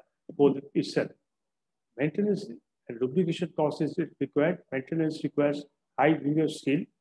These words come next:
because, and qualified persons who know this work, and lubrication cost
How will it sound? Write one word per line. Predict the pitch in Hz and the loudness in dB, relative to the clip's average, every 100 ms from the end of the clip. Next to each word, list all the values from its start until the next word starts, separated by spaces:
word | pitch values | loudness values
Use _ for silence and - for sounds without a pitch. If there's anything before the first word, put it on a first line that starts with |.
| _ _ _ | _ _ _
because, | 135 139 139 147 | 0 2 2 2
and | 139 - 151 135 143 | -2 -2 -2 -2 2
qualified | 151 147 160 151 - | 2 2 0 0 -2
persons | - 160 143 - | -2 0 0 0
who | 131 | 0
know | 131 143 | 2 2
this | 143 143 | 2 0
work, | 131 147 - - - _ - | 0 0 -2 -14 -20 _ -6
and | 131 120 | -4 -4
lubrication | 131 180 175 180 165 | 0 2 2 2 0
cost | - 156 156 | 2 0 0